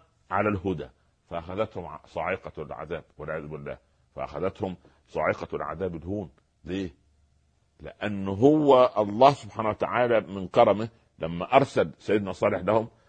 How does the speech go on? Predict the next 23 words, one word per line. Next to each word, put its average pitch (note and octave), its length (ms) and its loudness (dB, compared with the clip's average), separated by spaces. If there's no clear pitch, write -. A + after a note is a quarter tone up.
أخذهم D3 360 6
إلى C3+ 100 6
طريق C3+ 280 4
الهداية، A2 440 2
لا، G#2 220 -4
هم G2+ 180 -2
اس-، - 240 -8
استحبوا A#2+ 580 0
العمى C#3+ 440 2
عن F2+ 120 -10
الحق - 420 -12
على A2+ 200 0
الهدى، B2 420 -2
طريق A2 320 -6
هذا G#2+ 240 -4
النبي G2+ 340 -10
الكريم G2 360 -10
الذي F#2+ 260 -10
أرسل F#2 340 -14
إليهم، F2+ 360 -12
وعقروا G#2+ 680 -6
الناقة G2 640 -10
و-، F2 380 -12